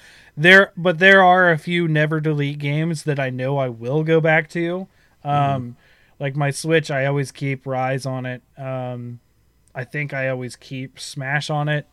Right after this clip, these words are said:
Speaker 1: um, even though I don't play it as often. Um, I don't play it with other people. I play it with my daughters mostly. And I think Stick Fight has become one of those games. If you guys have never played Stick Fight with people, it's hilarious.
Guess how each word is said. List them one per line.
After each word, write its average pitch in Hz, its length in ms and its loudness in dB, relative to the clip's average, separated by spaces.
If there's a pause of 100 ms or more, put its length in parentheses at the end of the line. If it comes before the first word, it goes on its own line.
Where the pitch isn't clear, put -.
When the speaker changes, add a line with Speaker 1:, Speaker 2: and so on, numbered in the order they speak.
(300)
Speaker 1:
um, 123 340 -6
even 139 200 -4
though 131 100 -4
I 123 80 -6
don't 131 180 -6
play 139 280 -4
it 139 60 -2
as 123 140 -10 (100)
often. 175 600 -6 (480)
Um, 135 680 -4
I 151 60 0
don't 170 160 0
play 170 140 -2
it 151 60 -6
with 143 120 -2
other 143 160 -2
people. 143 260 -4
I 127 80 -2
play 143 180 -4
it - 20 -8
with 131 120 -10
my 123 120 -8
daughters 120 480 -6
mostly. 151 480 -4 (400)
And 135 80 -8
I 135 40 -4
think 139 140 -6
Stick - 380 0
Fight 165 260 2
has 160 180 0
become 151 300 -4
one 151 100 -2
of 147 60 -2
those 143 160 -2
games. 147 400 -4
If 139 80 -10
you 143 60 -4
guys 214 180 2
have 170 100 -2
never 156 240 -2
played 143 220 -4
Stick - 260 -6
Fight 156 260 -4
with 147 140 -6
people, 147 360 -6
it's 127 180 -12
hilarious. 107 840 -16